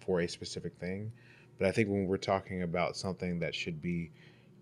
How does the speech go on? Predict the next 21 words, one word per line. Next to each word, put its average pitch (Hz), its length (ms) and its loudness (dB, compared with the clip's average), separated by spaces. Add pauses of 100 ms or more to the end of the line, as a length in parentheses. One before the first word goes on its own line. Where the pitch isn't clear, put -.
implemented 95 680 2
and 85 120 -2
spread 90 420 0
throughout 85 380 0
the 90 80 0
entire 87 400 0
organization, 117 840 -2 (340)
it 98 100 -2
should 90 260 2
be, 95 440 4 (320)
like, 87 200 0
there 98 140 6
should 90 240 0
be 90 420 2 (460)
a 85 560 2 (160)
diversity 87 880 0 (580)
and 85 100 -4
inclusion 87 880 0 (160)
responsibility 90 960 0
inside 85 380 0
of 80 220 -2